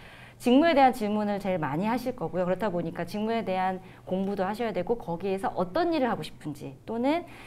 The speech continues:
내가 한국투자증권의 이 본-, 예를 들면 본사 영업, 본사 영업에서 어떠한 역할을 하고 싶은지, 어떤 일을 하고 싶은지 이런 것들을 항상 질문을 하셨던 것 같아요. 그래서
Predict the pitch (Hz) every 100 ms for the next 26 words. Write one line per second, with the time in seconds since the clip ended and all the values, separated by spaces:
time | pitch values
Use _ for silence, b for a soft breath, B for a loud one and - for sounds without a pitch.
0 | B B 165 240 294 294 277 254 214 -
1 | 202 214 277 - 220 214 196 196 - 196
2 | 226 196 180 190 196 208 180 190 262 202
3 | 185 220 202 196 170 175 277 - B B
4 | B 175 - 226 220 220 160 - 262 247
5 | 233 214 - - 156 160 180 247 233 202
6 | 175 - - 139 135 127 214 240 240 214
7 | 208 202 262 269 262 233 170 175 170 170
8 | 208 311 302 202 180 143 160 151 160 190
9 | 175